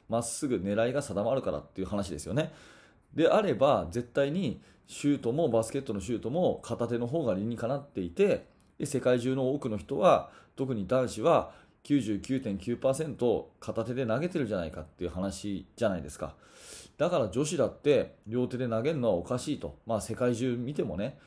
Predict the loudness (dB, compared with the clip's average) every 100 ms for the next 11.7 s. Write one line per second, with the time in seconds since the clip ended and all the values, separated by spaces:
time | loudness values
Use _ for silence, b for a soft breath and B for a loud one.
0 | B _ -4 -2 -2 -2 -2 0 0 0
1 | 0 0 -2 -4 -4 -4 -2 -2 -2 0
2 | 0 0 -2 0 0 0 -4 -4 -8 -10
3 | -2 0 0 B B B -2 0 2 4
4 | 4 4 0 0 0 0 0 2 4 4
5 | 4 2 0 -2 -2 -2 0 -2 -2 -4
6 | -6 -2 -2 0 -2 -2 -2 -4 -4 0
7 | 0 -2 -2 2 2 0 -6 -8 -4 -2
8 | -2 -4 B B B B 0 2 4 4
9 | 4 2 2 2 2 2 4 4 4 2
10 | 0 2 0 0 -2 -2 0 0 2 0
11 | -2 -6 -2 2 2 2